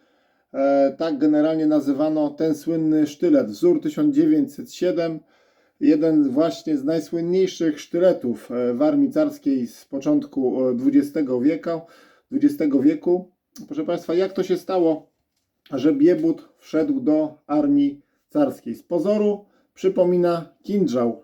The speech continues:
W zasadzie ma taką samą rękojeść jak kinżał. Przez wielu mylony jest kinżałem.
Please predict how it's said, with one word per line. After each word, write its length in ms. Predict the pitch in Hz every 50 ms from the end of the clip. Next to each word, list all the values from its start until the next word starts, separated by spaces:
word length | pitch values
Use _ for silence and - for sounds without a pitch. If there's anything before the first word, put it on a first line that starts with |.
| _
W 80 | 123 127
zasadzie 400 | 143 160 156 - 180 165 170 175
ma 100 | 170 165
taką 260 | - 170 - 160 151
samą 320 | 151 - 170 165 151 143 143
rękojeść 580 | 151 151 143 151 147 147 151 151 - - _ -
jak 360 | 151 156 160 151 - - _
kinżał. 600 | _ - 165 165 147 143 175 180 185 185 185 185 _ _ _ _ _ _ _ _
Przez 220 | - - 170 151 147
wielu 260 | 165 190 185 180 170
mylony 460 | 170 175 180 190 185 180 170 160 156
jest 220 | 151 143 143 -
kinżałem. 680 | _ 160 156 151 131 120 147 143 147 156 175 180 175